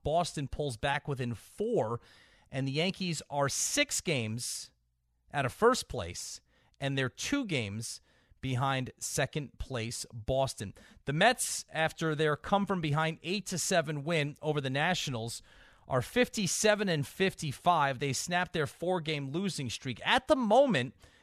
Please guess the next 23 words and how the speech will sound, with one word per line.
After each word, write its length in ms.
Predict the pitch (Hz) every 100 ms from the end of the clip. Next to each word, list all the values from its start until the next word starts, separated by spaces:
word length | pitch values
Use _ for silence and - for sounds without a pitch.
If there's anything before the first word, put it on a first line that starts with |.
| _
they're 160 | 160 160
a 40 |
game 400 | 143 - 202 285
and 80 | 277
a 60 | 185
half 320 | 170 180 -
behind 340 | 175 156 156
the 60 | 147
Phillies 420 | - 180 165 143
and 200 | 147 135
one 260 | 135 226 240
game 220 | 180 175
behind 440 | 147 127 160 151
Atlanta. 440 | 135 123 143 170 113
However, 400 | 110 151 196 160
both 300 | 139 214 -
of 60 |
those 200 | 185 170
teams 340 | - 180 156 - - - _ -
are 160 | 147
still 320 | - - 180
in 60 | 151
action. 420 | 151 170 - 101